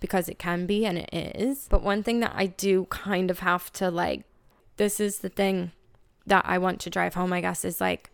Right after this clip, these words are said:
when I say this is, like, "Oh, for my spinoff podcast," like, "Oh, another topic for my spinoff podcast," like, I'm making a joke, but I, I'm also trying to make the point that, like, there is so much more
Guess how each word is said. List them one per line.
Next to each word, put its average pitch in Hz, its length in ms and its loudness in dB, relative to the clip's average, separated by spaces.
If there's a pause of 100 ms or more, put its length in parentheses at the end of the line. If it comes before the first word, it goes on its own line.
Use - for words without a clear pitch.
(200)
when 208 180 4
I 196 80 6
say 220 460 4
this 190 420 0
is, 180 320 -2
like, 185 280 -2
"Oh, 208 200 6
for 202 160 4
my 196 120 6
spinoff 180 420 4 (360)
podcast," 185 440 2
like, 180 160 -2
"Oh, 196 80 4
another 190 280 4
topic 180 320 -2
for 180 120 -4
my 180 100 2
spinoff 175 340 2
podcast," 175 440 0
like, 180 260 2
I'm 202 220 6
making 220 320 4
a 233 40 4
joke, 196 280 4
but - 120 2
I, 190 220 6
I'm 185 400 0
also 185 300 4
trying 202 260 0
to 196 120 -4
make 185 180 0
the 185 80 -4
point 180 360 2
that, 175 140 -2
like, 170 260 0 (120)
there 185 160 2
is 190 320 2
so 185 320 4
much 185 200 0
more 185 140 0